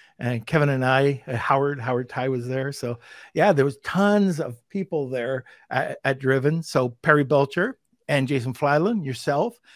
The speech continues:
um, just a great group. If you ever get a chance to check out Driven, yeah, you wanna, you wanna do that. These are high level marketers. And, uh, anyways,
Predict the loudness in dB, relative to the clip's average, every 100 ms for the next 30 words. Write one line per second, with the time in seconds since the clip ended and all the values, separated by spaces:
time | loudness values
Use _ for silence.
0 | -20 _ -6 -2 -2 -4 -4 -4 -4 -6
1 | -12 -6 -4 -6 -4 2 4 4 -2 -4
2 | 2 2 4 4 6 4 4 4 2 2
3 | 0 -2 0 2 2 -2 -10 _ _ _
4 | -8 -6 -2 0 2 2 2 -2 -2 -2
5 | -8 -8 -6 -4 -2 2 2 2 0 -2
6 | -2 0 0 0 -2 -2 -2 -2 0 -2
7 | -6 -16 -4 2 4 4 0 -4 _ _
8 | _ 2 2 4 2 -2 -4 _ -12 0
9 | 0 2 -2 -4 -4 -6 -10 _ -20 _
10 | -4 -2 0 -2 -2 -2 -4 _ 6 10
11 | 10 6